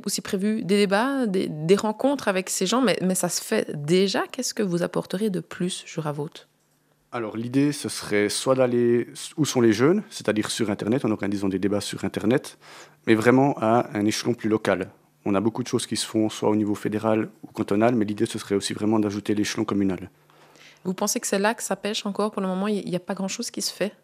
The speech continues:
Speaker 1: à ce niveau local ?
Speaker 2: Je pense, oui. Et quand on parle aux gens de tout ce qui se fait dans les communes, on se rend compte qu'ils ne savent pas forcément ce qu'il y a vraiment dans une commune. Et c'est vraiment l'idée d'aller à cet échelon-là pour les intéresser.
Speaker 1: Euh,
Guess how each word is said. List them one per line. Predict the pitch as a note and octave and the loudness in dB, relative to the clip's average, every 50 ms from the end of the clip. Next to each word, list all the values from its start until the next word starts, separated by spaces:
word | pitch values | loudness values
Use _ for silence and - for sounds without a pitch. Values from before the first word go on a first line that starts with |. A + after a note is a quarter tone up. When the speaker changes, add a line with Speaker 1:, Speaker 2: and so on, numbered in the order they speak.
| _ - | _ -16
Speaker 1:
à | - | -14
ce | - - | -10 -8
niveau | F#3 F3+ F3+ | -4 -2 -2
local ? | E3+ E3+ - F3+ G#3 - _ _ _ _ _ _ _ _ - | -2 -2 -4 -6 -8 -8 _ _ _ _ _ _ _ _ -6
Speaker 2:
Je | G#2+ G2 G#2+ | 0 2 2
pense, | G2+ - C#3 D#3+ D#3+ - | 4 4 4 2 2 0
oui. | - B2 C#3 D3+ - - | 0 0 0 0 0 2
Et | - A2 A2 A2 | 2 4 4 4
quand | G#2+ A#2 A#2 - | 2 0 0 0
on | A2+ | 2
parle | B2+ C3 B2 C3+ | 4 4 4 4
aux | C3+ | 2
gens | B2 C3 C3+ C#3 | 2 4 2 2
de | A#2+ A2+ | 2 0
tout | - - | -4 -6
ce | - - | -8 -8
qui | C#3 | -6
se | - | -4
fait | - C3+ | -2 0
dans | B2+ A#2+ | 2 2
les | A2+ G#2+ | 2 2
communes, | - A2+ A#2+ B2+ C3 A#2 | 2 2 2 2 2 2
on | G#2 G#2 G2 | 0 0 -4
se | - - - | -6 -4 -4
rend | A2 G#2+ | -4 -2
compte | - A#2 A#2 A2+ - - | 0 -2 -2 -2 -4 -8
qu'ils | - G#2 G#2 G2+ | -6 -4 -2 -2
ne | G2 G2 | -2 -4
savent | - G2 - - | -4 -8 -8 -8
pas | - G#2 | -8 -8
forcément | - G2+ F#2 - - A2 A2 A2 A2 A2 A2 A2 - - _ _ | -8 -8 -6 -4 -2 0 2 2 2 2 0 0 -4 -10 _ _
ce | - - - | -12 -10 -8
qu'il | - - G#2 | -2 0 2
y | |
a | G#2 G2 | 2 2
vraiment | F#2+ - G#2 G#2 A2+ A2 | 2 0 0 2 2 2
dans | G#2+ G#2+ | 2 2
une | G2+ G#2 G#2 | 0 -2 -2
commune. | A2 G#2+ G#2+ A2 G#2 | -2 0 0 2 0
Et | G2 G2+ | 0 -2
c'est | - - | -4 -6
vraiment | - G2 G2+ G#2+ G#2 | -4 -2 -2 0 0
l'idée | G2+ G#2 G2+ A2 A2 G#2+ G#2+ G#2 - | -2 -2 0 0 0 0 0 -2 -2
d'aller | - G#2+ G#2+ G#2+ G#2+ G#2+ G#2 A2 - - _ _ _ _ E3 E3+ | 0 0 2 2 2 2 0 -2 -4 -10 _ _ _ _ -6 -4
à | G#2 | -4
cet | G2 - G#2 - | -4 -4 -4 -6
échelon-là | G#2+ - - A2 A2 A2 G#2 | -6 -6 -4 -2 -2 -2 -2
pour | - A2 | -4 -6
les | G#2 G2 | -6 -6
intéresser. | G2 F2+ - F2 F#2+ - - F#2 - - _ _ _ - _ _ _ _ _ _ _ _ _ _ - | -6 -6 -6 -8 -10 -10 -10 -10 -12 -14 _ _ _ -20 _ _ _ _ _ _ _ _ _ _ -6
Speaker 1:
Euh, | E3+ D#3+ B2+ G2 - | -6 -4 -4 -4 -6